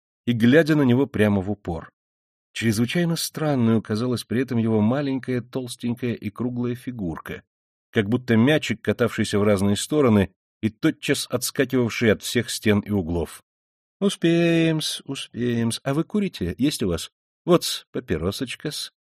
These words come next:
продолжал он, подавая гостю папироску. «Знаете, я принимаю вас здесь, а ведь квартира-то моя вот тут же, за перегородкой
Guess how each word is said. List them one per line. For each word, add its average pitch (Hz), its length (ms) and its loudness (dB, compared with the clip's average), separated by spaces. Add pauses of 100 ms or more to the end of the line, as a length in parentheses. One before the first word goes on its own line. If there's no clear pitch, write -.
(240)
продолжал 104 560 2
он, 123 200 0
подавая 90 380 0
гостю 90 320 -4
папироску. 82 600 -6 (580)
«Знаете, 185 420 0
я 175 160 2
принимаю 160 600 0
вас 139 220 4
здесь, 117 640 2
а - 20 2
ведь 107 160 2
квартира-то 120 500 0
моя 113 280 4
вот 104 200 2
тут 139 200 -2
же, 131 180 -2
за 101 140 0
перегородкой 98 840 2